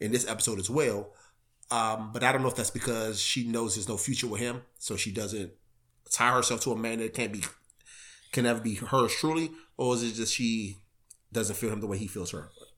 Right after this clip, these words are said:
And maybe they'll explain it one day as the series progresses.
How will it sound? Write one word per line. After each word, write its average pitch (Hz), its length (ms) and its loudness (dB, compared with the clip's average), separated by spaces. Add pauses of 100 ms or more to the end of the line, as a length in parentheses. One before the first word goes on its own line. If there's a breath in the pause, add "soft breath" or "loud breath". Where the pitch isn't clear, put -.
(100)
And 113 140 -6
maybe 131 160 0
they'll 117 140 -2
explain 107 280 -2
it 92 60 -4
one 98 160 -4
day 92 240 -6 (420)
as 95 200 -8
the 98 200 -12
series 92 340 -6
progresses. - 580 -10